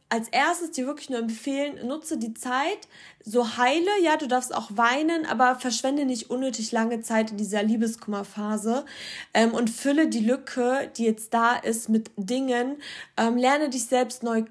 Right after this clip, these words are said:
kennen, mach kreative Dinge, verreise vielleicht. Und was ich auch empfehlen kann, was dir die Angst vor diesem Gespräch zum Beispiel nehmen kann, ist, dass ich an deiner Stelle das Gespräch manifestieren würde.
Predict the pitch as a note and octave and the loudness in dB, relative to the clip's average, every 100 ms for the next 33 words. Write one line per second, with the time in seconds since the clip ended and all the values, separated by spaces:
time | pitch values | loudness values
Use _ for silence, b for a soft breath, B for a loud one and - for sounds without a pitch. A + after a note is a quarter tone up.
0 | - - B3+ B3+ A3+ G3+ G#3 A3+ - B3 | -8 -4 0 2 2 0 -2 -4 -2 -2
1 | A#3 - A#3+ A3+ F#3+ C4 B3+ A3+ A#3 A3 | -2 -2 -2 -2 0 0 0 -2 -2 0
2 | A#3+ C#4+ A#3+ A3 G3+ G3 F#3 - - B | 2 2 -2 -6 -6 -4 -6 -8 -14 B
3 | B B B B B - A#3 A#3+ A#3+ A#3+ | B B B B B 2 6 8 6 2
4 | A3 G#3 B3 B3+ C#4 C4+ B3 A#3+ A3+ B3+ | -2 0 0 0 -2 0 2 0 0 2
5 | B3 C4 B3+ B3+ A#3 A#3 A#3 G#3+ A3 - | 2 2 -2 0 2 0 0 0 0 2
6 | A#3+ C#4+ - A#3+ A3 A3 A3 G3+ - - | 0 -2 -4 -2 0 2 2 0 -4 -2
7 | A#3 C#4 D#4+ E4+ D4 D4 - C4+ C4 C4+ | -2 0 -2 -2 -2 -2 -2 -2 0 0
8 | C4+ C4+ C4 C4 C4+ - C#4 - B B | -2 -6 -4 -2 -2 0 0 -2 B B
9 | B B - A#3 A#3 - A#3+ A#3+ A3 A#3 | B B 0 2 2 -2 -2 0 0 0
10 | C#4 C#4 - B3 A#3+ A3+ - A3 - - | 0 -2 0 2 2 0 -2 -6 -4 -4
11 | A3+ A3+ G#3+ A3 A3 G#3 - - G#3+ G#3+ | -4 -2 0 0 0 -4 -10 -4 0 2
12 | A3+ B3+ C4 D4 F4+ | 2 0 0 0 -2